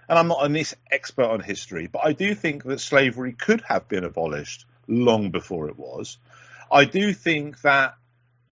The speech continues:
that revolution could have occurred. I think, I think, um,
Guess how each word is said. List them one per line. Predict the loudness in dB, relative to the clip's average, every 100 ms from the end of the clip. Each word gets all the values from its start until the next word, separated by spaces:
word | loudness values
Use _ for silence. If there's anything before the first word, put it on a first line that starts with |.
| 2
that | 2 2
revolution | -6 0 0 2 0 0 -2 -6 -8 -8
could | -4 0 0
have | 0
occurred. | -2 0 4 4 4 0
I | -2
think, | -2 -2 -2
I | -4
think, | -6 -10 -14 -20 _ _ _ _ _ _ _ -2
um, | 0 0 -2 -6